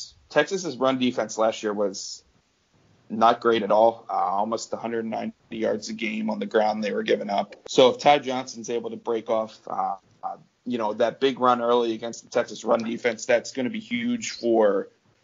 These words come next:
um, Maryland coming into this game, because if you, they establish that run game right off the bat, right, you know, in that first, you know, couple minutes, and kind of take one, take one to the house, or maybe even break off, like, a thirty-yard run,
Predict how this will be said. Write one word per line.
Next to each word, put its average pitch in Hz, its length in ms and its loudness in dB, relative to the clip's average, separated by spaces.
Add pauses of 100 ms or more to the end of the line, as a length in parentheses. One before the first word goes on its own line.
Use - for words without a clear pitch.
(140)
um, 101 680 2 (720)
Maryland 127 420 8
coming 117 220 6
into 120 200 -4
this 104 160 -8
game, 127 280 -2
because 110 300 -6
if 107 120 -16
you, 123 100 -2 (120)
they 127 240 8
establish 123 600 4
that 113 200 2
run 113 220 -4
game 98 360 -6
right 113 260 2
off 120 220 0
the 107 80 -10
bat, 101 320 -4
right, 110 340 0
you 117 120 -2
know, 104 160 -6
in 110 80 -8
that 104 180 -4
first, - 400 -2 (460)
you 120 80 -2
know, 117 120 4
couple 117 280 2
minutes, 113 500 -2 (320)
and - 140 -8
kind - 160 4
of 110 60 -6
take 113 280 -4
one, 113 440 2 (120)
take 131 220 4
one 123 100 4
to 123 140 2
the 117 80 6
house, 117 320 6
or 117 60 -4
maybe 120 260 -4
even 117 240 -10
break 120 240 0
off, 117 240 2
like, 120 120 -2
a 120 40 -16
thirty-yard 117 560 0
run, 110 400 -2